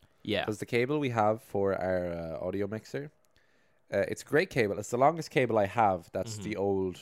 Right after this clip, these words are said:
Speaker 2: U S B, whatever that's called.
Speaker 1: U S B Type B, I think it's called.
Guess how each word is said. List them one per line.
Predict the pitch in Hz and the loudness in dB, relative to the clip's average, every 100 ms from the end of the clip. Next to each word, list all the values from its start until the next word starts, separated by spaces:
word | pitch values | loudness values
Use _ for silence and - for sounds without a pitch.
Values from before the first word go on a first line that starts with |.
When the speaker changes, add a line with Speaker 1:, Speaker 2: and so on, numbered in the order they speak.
| - - | -18 -10
Speaker 2:
U | 101 87 | -6 -6
S | - | -6
B, | 87 82 | -12 -12
whatever | 87 90 | -8 -6
that's | 90 85 | -6 -8
called. | 85 85 - _ | -8 -10 -10 _
Speaker 1:
U | 117 | -6
S | 110 | -4
B | - 107 104 | -4 -6 -8
Type | - 101 98 _ | -8 -8 -8 _
B, | 107 98 107 | -8 -8 -12
I | 110 | -16
think | 110 95 | -16 -16
it's | - | -12
called. | 98 101 | -8 -8